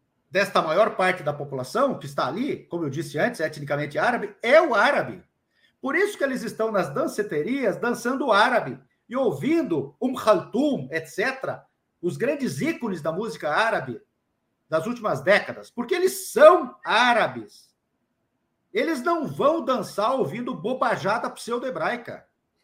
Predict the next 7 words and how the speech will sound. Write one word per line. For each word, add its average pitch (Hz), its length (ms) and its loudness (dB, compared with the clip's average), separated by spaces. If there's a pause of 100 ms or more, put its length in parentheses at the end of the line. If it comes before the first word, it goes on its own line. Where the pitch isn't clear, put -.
(460)
Eles, 285 540 -4 (100)
eles, 240 440 -8
o 185 40 -12
sangue 285 460 -6
deles 247 400 -6
ferve, 214 560 -2
os, - 240 -10